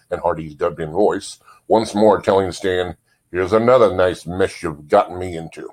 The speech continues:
Finally, Walt Disney's contribution to this menagerie must be noted. The Disney cartoon from nineteen thirty-five, Mickey's Polo Team,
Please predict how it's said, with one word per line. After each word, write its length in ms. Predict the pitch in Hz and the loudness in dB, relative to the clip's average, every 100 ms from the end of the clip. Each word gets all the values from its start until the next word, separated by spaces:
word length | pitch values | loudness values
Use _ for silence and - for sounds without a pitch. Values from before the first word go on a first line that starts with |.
| _ _ _ _ _ _ _ _ _ _ - _ _ | _ _ _ _ _ _ _ _ _ _ -20 _ _
Finally, 540 | 143 170 151 98 113 - | 2 4 4 2 -2 -8
Walt 460 | 92 117 127 110 85 | 2 4 4 0 -6
Disney's 500 | 131 151 104 78 - | -6 -4 -8 -10 -10
contribution 640 | 82 80 78 78 - 80 | -8 -8 -12 -16 -16 -14
to 80 | 85 | -14
this 180 | 82 - | -12 -12
menagerie 460 | 87 85 78 78 | -8 -6 -8 -12
must 200 | 78 80 | -12 -14
be 80 | 85 | -14
noted. 360 | 78 69 - _ _ _ _ _ _ | -12 -12 -16 _ _ _ _ _ _
The 80 | 107 | -2
Disney 320 | 143 156 135 | 0 0 -4
cartoon 460 | - 120 113 117 107 | 0 0 0 -4 -2
from 140 | 92 | 0
nineteen 280 | 104 104 92 | 0 0 -2
thirty-five, 680 | 101 90 82 95 80 80 82 | -2 -2 0 4 4 2 -2
Mickey's 420 | 117 123 107 - | -4 -4 -8 -8
Polo 540 | - 120 123 87 80 | -4 0 2 0 -4
Team, 440 | 78 80 80 127 | -6 -12 -10 -10